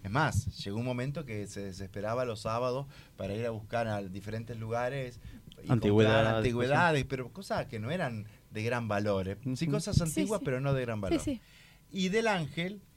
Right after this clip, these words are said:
Speaker 1: era porque un día María Casares, esta
Speaker 3: Sí, eso te
Speaker 1: actriz
Speaker 3: quería
Speaker 1: tan
Speaker 3: preguntar, lo del Ángel,
Speaker 1: importante,
Speaker 3: sí.
Speaker 1: este, española, le dijo, "Vergara, tú eres un ángel". Porque Vergara tenía esta costumbre de cuando venían actores, actrices del extranjero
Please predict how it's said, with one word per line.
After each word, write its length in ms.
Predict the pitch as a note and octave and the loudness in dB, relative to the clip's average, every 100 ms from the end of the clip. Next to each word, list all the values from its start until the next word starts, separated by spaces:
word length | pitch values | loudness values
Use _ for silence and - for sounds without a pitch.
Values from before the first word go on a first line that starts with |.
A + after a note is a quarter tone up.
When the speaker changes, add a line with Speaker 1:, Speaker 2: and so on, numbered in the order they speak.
| - - - | -20 -20 -4
Speaker 1:
era 240 | D#3 E3 D#3 | 2 2 2
porque 320 | D3+ C#3 C#3 | 0 -2 -2
un 160 | D3+ D#3+ | -2 -2
día 400 | F3+ D#3 D3+ F#2 | 0 0 0 -2
María 260 | A#2+ B2+ | -4 -4
Casares, 420 | B2 A#2 D3+ C3 A2 | -4 -2 0 0 -2
esta 100 | - | 2
Speaker 3:
Sí, 60 | |
eso 140 | D4 D#4+ | 6 10
te 80 | C4 | 12
Speaker 1:
actriz 40 | |
Speaker 3:
quería 140 | B3+ | 12
Speaker 1:
tan 60 | B3+ A#3 | 12 12
Speaker 3:
preguntar, 120 | A3+ A3+ | 10 10
lo 100 | A3+ | 10
del 200 | A3+ G#3+ | 10 8
Ángel, 360 | G#3+ A3 G#3+ | 6 6 4
Speaker 1:
importante, 220 | C3+ C#3+ | 2 -2
Speaker 3:
sí. 120 | A2 - - - - - - | -6 -8 -8 -10 -12 -16 -8
Speaker 1:
este, 640 | G#2+ G2 - F#2+ F#2 F2+ F2 - - - - | -8 -6 -4 -4 -2 -4 -6 -10 -16 -16 -12
española, 680 | - - G#2+ A2 F#2+ G2+ A2 - - - - - - - - - - - - - - - - - | -8 -2 0 0 0 -2 -4 -12 -20 -20 -20 -20 -20 -20 -20 -20 -20 -20 -20 -20 -20 -20 -20 -8
le 120 | B2+ | -4
dijo, 380 | B2+ C#3 C#3+ A2+ | -2 -2 -2 -2
"Vergara, 340 | C3 C3 D3+ D#3 | -2 0 2 0
tú 180 | D#3 D3+ | 0 -2
eres 200 | C#3+ C#3 | -2 -4
un 120 | B2 | -2
ángel". 520 | G#2+ F#2 - F2 E2+ - - - - - - | -2 -2 -6 -8 -8 -12 -20 -20 -20 -20 -12
Porque 240 | - A#2+ C3+ | -8 -2 -2
Vergara 320 | C#3+ F3 E3+ | 0 0 0
tenía 180 | D3+ D3+ | -2 -4
esta 160 | C#3+ | -4
costumbre 480 | - B2+ - C#3 C#3 | -6 -6 -4 -2 0
de 100 | A#2+ | -2
cuando 260 | A2 G#2+ G#2+ | -4 -4 -2
venían 280 | A2+ C3 C3 | -2 -2 -4
actores, 680 | A2+ - C3+ C3+ B2 A2+ G2 | -6 -6 -2 -2 -2 -4 -10
actrices 540 | F#2+ A#2+ A#2+ A#2 A2+ | -12 -12 -12 -12 -10
del 120 | G2+ | -8
extranjero 840 | A#2 A#2+ A#2 A2 A#2 G2+ G2+ A#2 | -8 -10 -12 -10 -8 -4 -4 -6